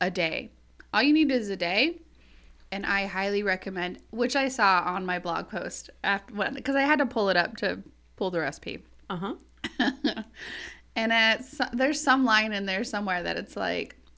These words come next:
Speaker 1: "Definitely make it if you have house guests coming over you want to impress." Like, so embarrassing.
Speaker 2: Yeah, because, um,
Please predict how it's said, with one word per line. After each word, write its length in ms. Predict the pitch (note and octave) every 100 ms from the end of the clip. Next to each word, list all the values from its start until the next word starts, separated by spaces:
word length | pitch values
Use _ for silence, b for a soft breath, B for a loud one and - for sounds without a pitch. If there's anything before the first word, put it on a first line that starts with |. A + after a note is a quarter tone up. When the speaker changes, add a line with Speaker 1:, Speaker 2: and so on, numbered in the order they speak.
| A3
Speaker 1:
"Definitely 560 | G#3 G3+ F#3 F#3+ C#4+ E4
make 280 | C#4+ G3+ G3+
it 80 | A#3
if 140 | A3+
you 80 | G#3
have 100 | F#3
house 360 | - E3 F3+
guests 260 | - F3+ F3+
coming 300 | B3 G#3+ G#3
over 180 | G3+ G#3
you 160 | A3
want 160 | G#3 F#3
to 100 | F#3
impress." 540 | F3+ F3+ F3 - - -
Like, 280 | G#3+ -
so 600 | - - - - E3 A3+ F3
embarrassing. 840 | - C#3+ C#3+ F#3+ - A3 A3+ A#3
Speaker 2:
Yeah, 300 | A#3 C#4+ F#3+ F#3
because, 480 | G3+ G#3 F3+ C4 -
um, 440 | D#4 F3 F3 D#4+